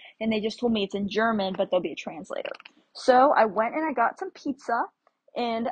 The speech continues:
and then I came back, and on my way back, I called Megan because that was the last time I would get to talk to her before she went to Summer's Best. And I now understand what my mother was saying all those years when me and her would go,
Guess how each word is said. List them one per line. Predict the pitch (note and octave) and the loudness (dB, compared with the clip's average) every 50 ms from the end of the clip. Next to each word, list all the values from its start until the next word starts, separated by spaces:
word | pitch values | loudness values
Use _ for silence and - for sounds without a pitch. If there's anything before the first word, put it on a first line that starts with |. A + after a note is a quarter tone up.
| - - | -6 -4
and | A#3 A3+ A3+ A3+ A3 | -4 -4 -4 -4 -4
then | A3 G#3+ A3 B3 - - | -4 -4 -4 -6 -8 -6
I | - A3+ G3 G3+ G#3 A3 - - | -6 -6 -4 -4 -4 -6 -6 -8
came | - - C4+ B3+ B3 | -6 -4 -2 -2 -2
back, | A3 F3+ E3+ F#3 A#3 A3+ - | -2 -2 -4 -4 -6 -8 -8
and | - A#3 | -6 -4
on | A#3+ A#3+ | -2 0
my | B3 C4 | 0 0
way | C#4 D4 D4 | -2 -2 -2
back, | B3 A#3 A3+ B3 - | -2 -2 -2 -2 -4
I | C4+ | -10
called | - - - F4 E4+ E4 D4+ | -12 -10 -8 -8 -8 -8 -8
Megan | B3+ B3 A#3+ B3 A3+ A#3+ B3+ B3+ C4 - | -8 -6 -6 -4 -4 -4 -6 -6 -8 -8
because | - C4 - C4+ A#3+ | -10 -8 -6 -4 0
that | A#3 A3 | 0 0
was | A3+ A3+ | 0 0
the | - | -4
last | A#3+ A#3 - B3+ - - | -4 -4 -4 -6 -6 -8
time | C#4 C4 | -6 -6
I | C4+ | -4
would | C#4 A#3 | -4 -4
get | C#4 - - | -6 -8 -8
to | C#4 _ - | -12 _ -6
talk | C4+ B3+ B3+ _ - | -8 -8 -8 _ -14
to | C4+ | -12
her | C4 C4+ A#3 A3+ B3 C#4 _ _ - - - _ - | -8 -8 -6 -6 -8 -10 _ _ -20 -20 -20 _ -6
before | C4+ C4+ - B3+ C4 B3 B3 B3 | -6 -6 -2 0 2 2 2 0
she | - - C#4 | -2 -4 -4
went | C4 B3+ B3+ B3+ - | -4 -4 -6 -8 -10
to | C4+ - | -12 -10
Summer's | - - A3+ A#3+ B3 B3 A3+ G#3 | -6 -6 -6 -4 -6 -8 -6 -4
Best. | - F#3+ F#3+ F#3 A3+ - - - - _ _ _ _ _ _ _ _ - | -2 -2 -2 -2 -6 -8 -10 -18 -20 _ _ _ _ _ _ _ _ -6
And | - B3 B3 A3+ G#3 G3 - - _ _ - | -2 0 0 2 0 0 -2 -4 _ _ -6
I | B3+ B3 A#3+ | -2 -2 0
now | A#3 A3+ A3+ A3 A#3 B3 | 0 -2 -4 -4 -4 -4
understand | C4+ C4+ C#4+ C4+ - - A#3 A3+ A3+ A3 G#3+ | -4 -4 -4 -6 -8 -8 -8 -6 -6 -4 -4
what | G#3 G#3+ - | -6 -6 -6
my | G#3 G3 | -6 -6
mother | G3 G3+ G3+ F#3 F#3+ F3+ | -4 -2 -2 0 0 0
was | F#3 G#3 - - | -2 -4 -6 -6
saying | D#4 F4 E4+ C#4+ A3+ G#3 G3+ G#3+ - - _ _ - - | -6 -6 -6 -6 -8 -6 -6 -6 -6 -8 _ _ 0 2
all | G#3+ G#3 G3+ | 4 4 4
those | G3+ G3 G3 - | 4 2 0 0
years | F#3+ F#3 F3+ F#3+ - - | -2 0 0 -2 -2 -2
when | G#3 G3+ G3+ G3 | -4 -2 -2 0
me | G3 G3+ G3 | -2 -2 -4
and | F#3+ G#3+ | -2 2
her | A3 F#3+ F#3+ | 4 4 4
would | F#3 F3+ - | 4 2 0
go, | F3 F3+ F#3 F3+ | 2 0 0 -2